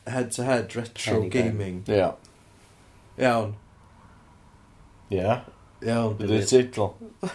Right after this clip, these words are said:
Speaker 1: Yym.
Speaker 2: Pong.
Speaker 3: Oce.
Speaker 1: Na,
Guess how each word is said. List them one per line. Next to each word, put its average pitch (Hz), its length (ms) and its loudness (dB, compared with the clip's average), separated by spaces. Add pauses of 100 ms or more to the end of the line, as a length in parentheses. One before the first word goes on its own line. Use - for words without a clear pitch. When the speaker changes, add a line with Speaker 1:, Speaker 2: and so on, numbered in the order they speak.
(220)
Speaker 1:
Yym. 156 640 2 (400)
Speaker 2:
Pong. 101 360 -10 (760)
Speaker 3:
Oce. 92 580 -6
Speaker 1:
Na, 113 300 0